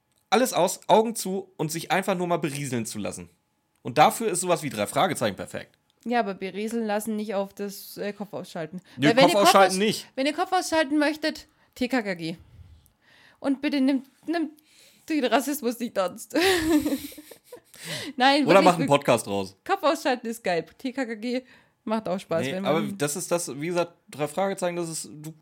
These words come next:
Speaker 1: es, es, es ist eine kleine Portion. Wie gesagt, wenn's eine alte Folge ist, ist es eine Dreiviertelstunde.
Speaker 2: Ja.
Speaker 1: Wenn's eine neue ist, ist es halt, äh, nicht ganz anderthalb Stunden. Und du kannst wirklich mal die Augen zumachen.
Speaker 2: Aber nimmt's
Speaker 1: Oder
Speaker 2: nicht, nimmt's, nein, ich möchte hier intervenieren.
Speaker 1: Ja, intervenier mal.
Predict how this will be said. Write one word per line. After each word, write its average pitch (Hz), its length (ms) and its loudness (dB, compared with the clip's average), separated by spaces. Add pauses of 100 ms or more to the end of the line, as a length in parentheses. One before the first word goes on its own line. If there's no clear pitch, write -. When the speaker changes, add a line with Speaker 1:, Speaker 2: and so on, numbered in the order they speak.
(400)
Speaker 1:
es, 180 160 -2
es, 190 160 -4
es 202 80 -10
ist 202 140 -4
eine 180 80 -6
kleine 190 280 0
Portion. 220 720 -2
Wie 147 100 -10
gesagt, 131 220 -2
wenn's 117 180 -2
eine 117 100 -4
alte 165 180 -2
Folge 135 260 -2
ist, 110 80 -6
ist 104 120 -10
es - 40 -10
eine 104 80 -6
Dreiviertelstunde. 170 720 -2
Speaker 2:
Ja. - 20 -2
Speaker 1:
Wenn's 107 140 -4
eine 107 80 -2
neue 113 200 2
ist, 104 120 -8
ist 101 100 -12
es 98 100 -10
halt, 101 220 -4
äh, 95 360 -10 (160)
nicht - 180 -12
ganz 110 160 -6
anderthalb 98 400 -4
Stunden. 135 420 -8 (640)
Und 151 200 -2
du 151 80 -4
kannst 160 300 -4
wirklich 120 200 -8
mal 101 140 -2
die - 100 -10
Augen 156 580 0
zumachen. 135 640 -6 (140)
Speaker 2:
Aber 311 220 2
nimmt's 302 200 2
Speaker 1:
Oder 320 220 6
Speaker 2:
nicht, 302 160 -2 (160)
nimmt's, 370 340 -2 (140)
nein, 320 260 6 (460)
ich 330 180 2
möchte 320 280 4
hier 302 260 2
intervenieren. 262 720 2
Speaker 1:
Ja, 135 240 2
intervenier 120 420 -2
mal. 107 160 -2